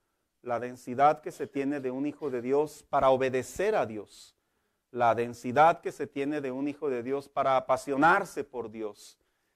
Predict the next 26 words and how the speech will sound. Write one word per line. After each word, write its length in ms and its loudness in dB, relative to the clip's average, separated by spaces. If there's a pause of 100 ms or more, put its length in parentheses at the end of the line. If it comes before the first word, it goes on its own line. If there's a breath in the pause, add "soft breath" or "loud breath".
(120)
Y 80 -4
pareciera 560 2
ser 240 -4
que 220 2
es 120 -12
una 240 -6
historia, 600 0
una 240 -2
narrativa 580 -2
más 380 0
como 240 -10
cualquier 480 0
otra. 440 0 (540)
Pero 160 4
fíjese 400 -8
que 140 -6
no, 500 4
aquí 280 -14
se 140 -8
encierra 720 2 (360)
mucho 880 0 (220)
mucha 360 -6
historia 680 2
y 60 -4
mucha 300 -6
enseñanza 880 -6